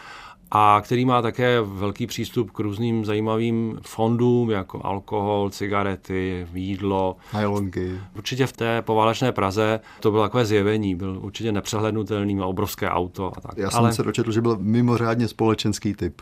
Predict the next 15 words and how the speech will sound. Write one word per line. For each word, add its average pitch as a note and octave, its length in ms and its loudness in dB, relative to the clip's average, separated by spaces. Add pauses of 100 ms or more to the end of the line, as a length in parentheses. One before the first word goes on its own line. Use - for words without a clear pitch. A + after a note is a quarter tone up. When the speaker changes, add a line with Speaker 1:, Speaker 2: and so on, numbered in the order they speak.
Speaker 1:
Mimořádně A#2+ 540 4
společenský, B2+ 560 -2
určitě, A#2 640 0
věnoval G#2 400 -2
se G2 160 -8
ženám A2 380 0
a G2 40 -6
tak F2+ 160 -12
dále. G2 300 -6 (440)
Je B2 280 2
ovšem F#3 300 0
otázka, C#3+ 400 2
jestli C#3 580 2
byl D3 160 2
skutečným D3+ 840 0